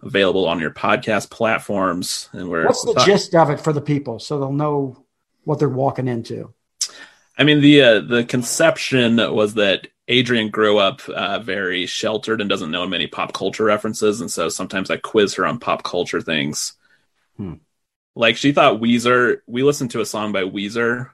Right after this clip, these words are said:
Speaker 1: and she's like, "That was, that was, like, an original song. That was, like, good." And I said,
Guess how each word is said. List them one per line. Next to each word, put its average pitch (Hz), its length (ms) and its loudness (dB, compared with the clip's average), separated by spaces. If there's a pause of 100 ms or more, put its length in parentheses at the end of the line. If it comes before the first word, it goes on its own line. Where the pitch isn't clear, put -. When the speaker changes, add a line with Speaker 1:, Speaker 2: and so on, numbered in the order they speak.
(180)
Speaker 1:
and 107 140 -6
she's 110 220 -4
like, 101 180 -4
"That 254 140 0
was, 320 120 -4 (120)
that 175 120 -2
was, 254 120 -2
like, 160 160 0
an 151 40 -2
original 156 380 2
song. 139 400 -4
That 120 80 0
was, 156 140 -2
like, 160 160 -6
good." 113 320 0
And 90 120 -6
I 101 120 -4
said, 104 260 -4